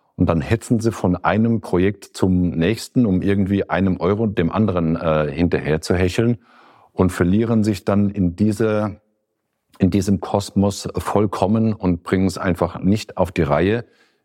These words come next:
in Ruhe an einem Projekt zu arbeiten und da wirklich mit dem Architekten und mit dem, äh, Bauherren zusammen und mit dem ganzen Planungsteam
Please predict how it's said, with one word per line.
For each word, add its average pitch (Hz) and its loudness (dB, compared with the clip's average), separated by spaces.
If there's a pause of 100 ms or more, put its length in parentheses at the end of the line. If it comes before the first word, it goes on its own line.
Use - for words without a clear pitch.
(140)
in 85 2
Ruhe 113 0
an 85 0
einem 78 0
Projekt 82 0
zu 101 0
arbeiten 87 0
und 80 0
da 76 0
wirklich 80 -2
mit 78 -2
dem 73 0
Architekten 87 0
und 76 2
mit - -2
dem, 71 2
äh, 67 0
Bauherren 78 0
zusammen 73 0
und 69 0
mit 69 0
dem 71 2
ganzen 71 -2
Planungsteam 69 0